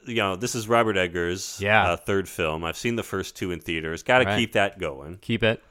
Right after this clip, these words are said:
Speaker 1: Uh,
Speaker 2: We Saw the Witch
Speaker 1: We Saw the
Speaker 2: over at
Speaker 1: Witch
Speaker 2: Third
Speaker 1: together.
Speaker 2: Street. Yeah,
Speaker 1: Jesus,
Speaker 2: yeah.
Speaker 1: that would have been probably
Speaker 2: <laughs> Seven, eight
Speaker 1: seven
Speaker 2: years
Speaker 1: years
Speaker 2: ago.
Speaker 1: ago.
Speaker 2: Yeah.
Speaker 1: Uh, love that movie.
Speaker 2: Oh, yeah.
Speaker 1: More than a lot of movies.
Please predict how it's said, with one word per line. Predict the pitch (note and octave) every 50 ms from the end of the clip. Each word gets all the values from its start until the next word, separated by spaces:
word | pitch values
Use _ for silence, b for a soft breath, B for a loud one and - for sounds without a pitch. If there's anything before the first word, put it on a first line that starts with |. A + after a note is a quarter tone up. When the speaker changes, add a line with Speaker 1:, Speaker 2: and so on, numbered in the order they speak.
| _ _ _ _ _ _ _ -
Speaker 1:
Uh, | E2 E2+ F2+ F2+ A#2+
Speaker 2:
We | C#3
Saw | - - - D3+ C#3 B2
the | C3 B2
Witch | A2+ A#2 A#2+ B2+ - - - - - - _
Speaker 1:
We | - F#2 -
Saw | - A#2 A2
the | G#2 G2
Speaker 2:
over | -
at | G#2
Speaker 1:
Witch | G2+ - -
Speaker 2:
Third | B2 A#2
Speaker 1:
together. | A#2+ A2 G2 G2 G#2 A2
Speaker 2:
Street. | A#2 B2 C3 C3+ D3 - - _ _ - - _
Yeah, | A2 G#2 G#2 G#2+
Speaker 1:
Jesus, | G#2+ G#2 G2+ G2+
Speaker 2:
yeah. | G2+ G#2
Speaker 1:
that | F#2+ F2+
would | F2 E2+ E2+
have | D#2+
been | E2 E2+ E2 E2 A3+
probably | - F2+ - - E2+ D#2+ D#2 D#2 D#2+ D#2+
Speaker 2:
<laughs> |
Seven, | - - - - B2+ A#2 A#2 A#2+ A#2
eight | A#2 A2+
Speaker 1:
seven | G#2 G#2 A#2 G#2+
Speaker 2:
years | G2+ G2+ G2+
Speaker 1:
years | G#2 A2 C3+ C3+ C3+
Speaker 2:
ago. | B2+ A#2 C3 C3 C3+
Speaker 1:
ago. | D3 D#3 - _
Speaker 2:
Yeah. | - C#3 C3+ B2 A#2+ A#2 b b b b b b b b -
Speaker 1:
Uh, | - F2 E2+ E2+ E2+ E2+
love | F2 G2 A#2+ B2+ G#2+ F#2+
that | G2 G#2+ A2+ F#2+
movie. | D#2+ D2+ D2 C#2+ D2 D2 D#2+ F#2+ G#2
Speaker 2:
Oh, | G2+ F#2+ G2 F#2+ F2+
yeah. | F2 E2+ E2
Speaker 1:
More | F#2+ G2+ F#2+
than | E2 E2+ E2 E2 D#2 D2+ - _ _ _ _ _ _ _ _ _ _ _ _ _ -
a | F2
lot | E2+ E2 E2+ E2
of | D#2+ D#2
movies. | D2 C#2+ C#2 D2 C#2+ D2 D#2 - -